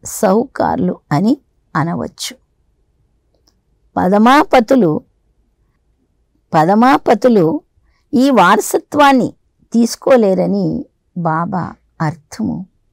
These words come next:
చేయించారు. వారు అర్పణ అవ్వజాలరు. బాబా కూడా అనుమతించరు. పేదవారి పైస పైస సఫలమవుతుంది.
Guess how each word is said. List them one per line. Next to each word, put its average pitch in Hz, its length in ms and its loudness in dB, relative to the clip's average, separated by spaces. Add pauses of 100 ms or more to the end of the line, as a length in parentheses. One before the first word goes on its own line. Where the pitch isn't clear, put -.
(600)
చేయించారు. 190 640 -4 (1120)
వారు 220 540 2 (880)
అర్పణ 214 600 2 (360)
అవ్వజాలరు. 165 800 -2 (1000)
బాబా 196 440 2
కూడా 214 640 2 (800)
అనుమతించరు. 254 1000 2 (960)
పేదవారి 208 920 2 (320)
పైస 208 320 2
పైస 220 440 -2 (680)
సఫలమవుతుంది. - 1200 -6